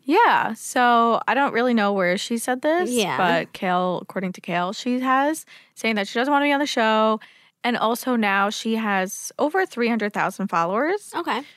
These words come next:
Speaker 1: So she's doing ads, you know? Why not utilize
Speaker 2: She's doing, not ads, Lauren. She's doing a lot of ads.
Speaker 1: Yeah, she's doing a lot of ads.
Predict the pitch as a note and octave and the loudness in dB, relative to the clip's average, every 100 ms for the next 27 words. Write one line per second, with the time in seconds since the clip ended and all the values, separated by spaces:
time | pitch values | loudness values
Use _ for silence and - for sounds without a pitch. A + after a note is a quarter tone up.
0 | _ - - A#3+ A#3 A3 G#3 - B3 B3 | _ -16 -6 0 2 2 0 -2 0 0
1 | A#3+ - A#3+ A3+ - A4 G2 - - - | -2 -2 0 0 0 0 -2 -6 -12 -20
2 | - - G3+ E3 A3 D4 _ - F3 F3+ | -16 -8 -4 -2 -4 -6 _ -10 -4 -2
3 | G3+ F#3+ - A#3 E4 C4+ A3+ A3+ - - | 0 -2 -2 -2 2 4 2 0 -6 -8
4 | - C#4+ F#4 G4+ B3+ C4 A#3+ G#3+ F#3+ A#3 | -4 2 2 2 0 2 2 2 -2 -6
5 | A3 - B3 D4 G4 G3+ G3+ B3 G#3+ G3+ | -8 -6 0 2 2 0 0 0 -2 -2
6 | F3 D#3 E3+ A#3 - C4 - B3+ F#3 E2 | 0 0 -4 -6 -8 -8 -2 0 0 -4
7 | G#2 D3+ F3+ A2 B1 G1+ - - C#4+ F4 | 0 2 2 0 -4 -6 -10 -2 2 2
8 | F#3+ - A#3 C#4+ E4+ D4 G#3+ F3 F#3 G#2+ | 2 -2 -2 0 2 2 2 2 0 0
9 | - - - | -4 -14 -18